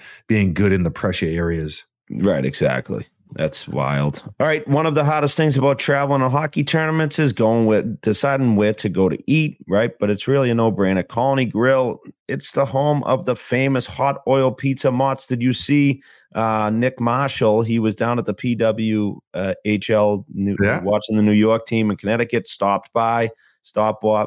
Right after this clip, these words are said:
Speaker 2: by, grabbed a hot oil pie. Uh, talk about living up to the hype. He had a nice picture of it, tagged us in it. So, uh, it, it was, really was great to see, um, you know, one of our listeners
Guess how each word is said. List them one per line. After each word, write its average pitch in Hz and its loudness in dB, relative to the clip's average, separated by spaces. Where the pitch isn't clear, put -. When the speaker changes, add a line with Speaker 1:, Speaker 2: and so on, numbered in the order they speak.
Speaker 2:
by, 107 0
grabbed 98 -2
a 85 -2
hot 104 0
oil 104 4
pie. 101 0
Uh, 85 -6
talk 120 -2
about 104 0
living 104 2
up 98 -4
to - -6
the 82 -2
hype. 113 -2
He 95 0
had 87 2
a 85 -2
nice 90 -2
picture 110 0
of 104 2
it, 104 0
tagged 101 0
us 104 -2
in 101 -4
it. 92 -4
So, - -2
uh, 92 -2
it, 107 0
it - 4
was, 101 2
really 104 2
was 95 0
great 98 0
to 87 -10
see, 92 -2
um, 82 -10
you 92 -2
know, 71 -2
one 95 -2
of 95 0
our 90 2
listeners 92 0